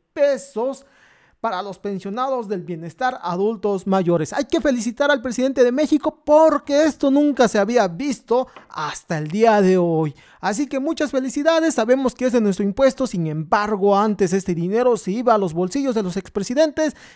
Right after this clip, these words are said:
y el día de hoy va directamente a los adultos mayores, a las madres trabajadoras y a las personas con discapacidad, así también como a todos aquellos que forman parte de los programas del bienestar como el de Sembrando Vida, Jóvenes Construyendo el Futuro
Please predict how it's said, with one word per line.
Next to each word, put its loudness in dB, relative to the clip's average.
y 0
el 0
día 4
de 0
hoy 2
va 0
directamente 0
a 0
los 0
adultos 2
mayores, 4
a -2
las -6
madres 0
trabajadoras -2
y -4
a -2
las -10
personas -4
con -4
discapacidad, -2
así -2
también -4
como 2
a -6
todos 2
aquellos -6
que -4
forman -2
parte 2
de 2
los -2
programas 0
del -2
bienestar -2
como 0
el 2
de -2
Sembrando -2
Vida, -2
Jóvenes -2
Construyendo -4
el -2
Futuro 2